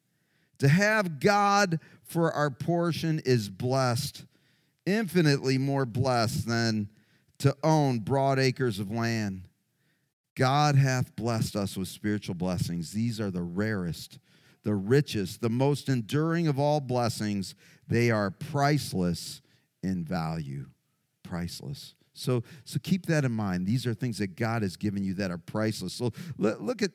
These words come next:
Ephesians one four. "Even as he chose us in him before the foundation of the world, that we should be holy and blameless before him." So here's the second thing. Ready? Even as he chose us in him.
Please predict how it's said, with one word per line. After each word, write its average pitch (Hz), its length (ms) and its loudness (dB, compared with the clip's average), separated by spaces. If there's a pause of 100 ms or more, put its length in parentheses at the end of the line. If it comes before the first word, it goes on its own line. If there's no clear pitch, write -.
Ephesians 123 560 0
one 117 200 -2
four. 110 380 -2 (300)
"Even 226 600 -2 (160)
as 151 380 0
he 139 300 2
chose 214 720 -4
us 113 400 2
in 117 160 -2
him 110 600 2 (500)
before 135 340 2
the 110 120 0
foundation 160 880 0
of 143 60 2
the 135 100 0
world, 120 320 0
that 104 160 0
we 131 140 0
should 127 220 -6
be 113 140 2
holy 165 800 0
and 113 260 -2
blameless 120 560 -2
before 110 520 -2
him." 101 200 0 (280)
So 151 200 4
here's 170 280 6
the 165 80 -2
second 131 380 -2
thing. 104 160 -2
Ready? 123 260 2 (160)
Even 190 200 -4
as 156 140 -2
he 127 100 -4
chose 170 520 -2
us 151 180 -2
in - 80 -2
him. 113 240 2